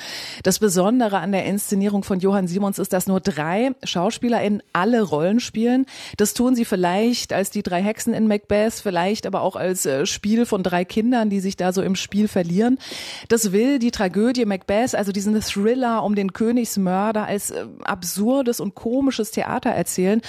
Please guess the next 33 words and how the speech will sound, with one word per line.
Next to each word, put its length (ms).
und 260
will 380
eigentlich 400
so 100
grotesk 640
sein 320
wie 80
Beckett, 580
aber 300
ist 240
dann 140
auf 140
dreieinhalb 460
Stunden 440
einfach 640
ziemlich 600
dröge 760
und 160
zäh 460
und 140
selbstbezogen. 960
Und 160
selbst 340
Jens 240
Harzer, 380
muss 200
ich 140
sagen, 380
hab 160
ich 100
schon 180
besser 280
gesehen. 520